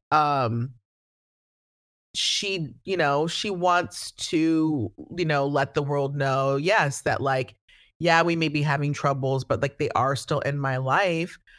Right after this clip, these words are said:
Um, I think it was a little bit to, like, 'cause,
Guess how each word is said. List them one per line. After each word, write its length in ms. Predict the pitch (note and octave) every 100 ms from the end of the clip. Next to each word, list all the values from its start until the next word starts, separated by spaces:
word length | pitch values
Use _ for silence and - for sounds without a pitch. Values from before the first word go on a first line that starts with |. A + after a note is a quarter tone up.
| - _
Um, 680 | D#3+ E3+ E3+ E3+ E3+ E3+ F#3+ - _ -
I 80 | F#4+
think 140 | G4+
it 60 | C#4+
was 80 | B3+
a 40 |
little 260 | F3+ D#3+ D3
bit 280 | C#3+ C3+ -
to, 120 | D#3
like, 340 | C3 A#2 - _ _
'cause, 140 | -